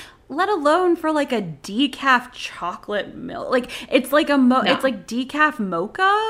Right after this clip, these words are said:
Speaker 1: Why do you need that in the morning? Like,
Speaker 2: I don't, right, you don't.
Speaker 1: Yeah.
Speaker 2: I mean, I think they're saying decaf to be a good influence for all us
Speaker 1: For
Speaker 2: kids
Speaker 1: sure,
Speaker 2: watching at home.
Speaker 1: sure, sure.
Speaker 2: But, like, also, the last three episodes that I watched to, like, remember what was happened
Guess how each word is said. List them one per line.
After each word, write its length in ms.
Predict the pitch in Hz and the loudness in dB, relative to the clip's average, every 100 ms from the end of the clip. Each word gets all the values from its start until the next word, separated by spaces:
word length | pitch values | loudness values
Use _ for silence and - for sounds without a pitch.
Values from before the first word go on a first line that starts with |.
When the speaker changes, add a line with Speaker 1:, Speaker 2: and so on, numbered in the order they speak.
| 381 | 4
Speaker 1:
Why 240 | 247 262 | 8 8
do 80 | 311 | 6
you 160 | 285 254 | 4 2
need 400 | 214 196 214 190 | 2 -2 -6 2
that 220 | 208 202 | 4 4
in 180 | 190 180 | 2 -4
the 80 | 175 | -6
morning? 920 | 170 165 190 226 85 - - 123 - | -6 -4 -4 -6 -6 -8 -10 -14 -8
Like, 400 | - 190 165 - - - - - | -2 -2 -4 -12 -18 -20 -4 0
Speaker 2:
I 140 | 285 | 2
don't, 140 | 294 - - 269 | 2 -2 -10 2
right, 340 | 381 226 175 | 6 6 6
you 140 | 233 | 0
don't. 380 | 247 311 254 175 | 0 2 2 4
Speaker 1:
Yeah. 120 | 226 185 | 6 6
Speaker 2:
I 40 | |
mean, 120 | 233 | 6
I 40 | 247 | 2
think 160 | 277 | 0
they're 140 | 277 247 | 0 0
saying 260 | 240 220 | 2 2
decaf 380 | 208 214 208 - | 0 -2 -2 -4
to 100 | - | -4
be 100 | 185 | -8
a 80 | 165 | -6
good 160 | 170 165 | -4 -4
influence 420 | 170 170 151 160 | -6 -10 -14 -12
for 100 | 143 | -8
all 120 | 127 | -8
us 120 | 127 | -8
Speaker 1:
For 160 | - 247 | 0 2
Speaker 2:
kids 120 | 220 | 4
Speaker 1:
sure, 140 | 226 - | 0 -2
Speaker 2:
watching 120 | - | -4
at 0 | 113 | -6
home. 80 | |
Speaker 1:
sure, 400 | 156 220 170 175 | -2 -2 0 -4
sure. 380 | 202 - 208 - | -6 -4 -2 2
Speaker 2:
But, 160 | 262 240 | 4 4
like, 360 | 233 185 - - | 4 2 0 0
also, 680 | 269 320 - 262 202 196 - _ _ | 2 4 2 2 0 -2 -6 _ _
the 80 | 254 | -2
last 440 | 214 214 330 - | 2 2 2 -4
three 220 | 247 247 202 | -6 -2 -2
episodes 680 | - 262 - 269 285 262 | -4 -6 -2 0 0 0
that 140 | 233 214 | 0 0
I 160 | 190 | 0
watched 840 | 190 156 160 226 - - - - - | -2 -2 0 0 -4 -12 -12 -12 -4
to, 80 | 233 | -2
like, 200 | 202 202 | -2 -2
remember 720 | 202 175 180 196 202 202 180 | -4 -2 -2 -2 -4 -4 -4
what 200 | 185 - | -6 -6
was 160 | 180 180 | -8 -4
happened 580 | 160 170 233 254 285 | -4 -2 0 0 -2